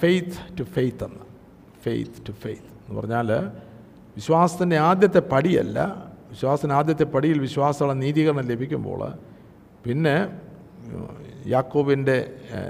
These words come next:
ലാഡർ പോലെ, ഗോവണി പോലെ, ആ, പടിപടിയായിട്ട് വിശ്വാസത്താൽ നമ്മൾ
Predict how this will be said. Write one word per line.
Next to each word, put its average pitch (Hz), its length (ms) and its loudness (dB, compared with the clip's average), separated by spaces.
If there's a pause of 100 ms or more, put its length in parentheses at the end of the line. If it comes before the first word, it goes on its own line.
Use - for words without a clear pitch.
(180)
ലാഡർ 151 320 6 (100)
പോലെ, 110 280 -2
ഗോവണി 143 380 2
പോലെ, 147 280 4 (760)
ആ, - 60 -6 (300)
പടിപടിയായിട്ട് 147 1120 2 (500)
വിശ്വാസത്താൽ 113 920 2 (200)
നമ്മൾ 110 160 -2